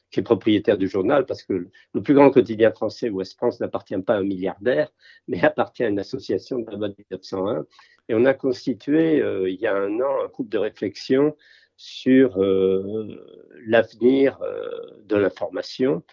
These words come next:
dans les journaux du groupe. Et qui, et ce groupe, euh, qui comprend des membres de l'association, travaille en liaison étroite avec les rédactions en chef des différents titres du groupe, euh, notamment, euh, euh, Ouest France, Le Courrier de l'Ouest et Vingt minutes.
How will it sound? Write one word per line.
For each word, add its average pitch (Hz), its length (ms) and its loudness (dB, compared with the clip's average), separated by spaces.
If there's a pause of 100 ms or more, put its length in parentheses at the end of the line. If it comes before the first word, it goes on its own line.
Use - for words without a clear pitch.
(380)
dans 104 360 0
les 90 440 -6
journaux 95 340 -6
du 90 160 -10
groupe. 143 440 -2 (580)
Et 185 100 -10
qui, 110 220 0
et 104 160 4
ce - 160 2
groupe, 135 480 2
euh, 92 180 2
qui 107 160 -4
comprend 101 300 4
des 101 140 6
membres 107 180 8
de 98 80 2
l'association, 104 800 -2 (100)
travaille 113 500 -2
en 135 100 0
liaison 127 380 0
étroite 123 480 -6
avec 95 280 -14
les 92 100 -8
rédactions 98 460 -12
en 92 60 -8
chef 101 280 -10 (540)
des 101 80 -6
différents 92 420 -6
titres - 320 -14
du 90 160 -8
groupe, 123 400 -2
euh, 101 320 -6
notamment, 95 760 -4
euh, - 200 -6 (680)
euh, 120 300 -2
Ouest 101 320 -4
France, 113 280 4
Le 98 80 -2
Courrier 92 340 0
de 90 60 -14
l'Ouest 101 320 -4
et 107 60 -2
Vingt 90 160 0
minutes. 117 560 2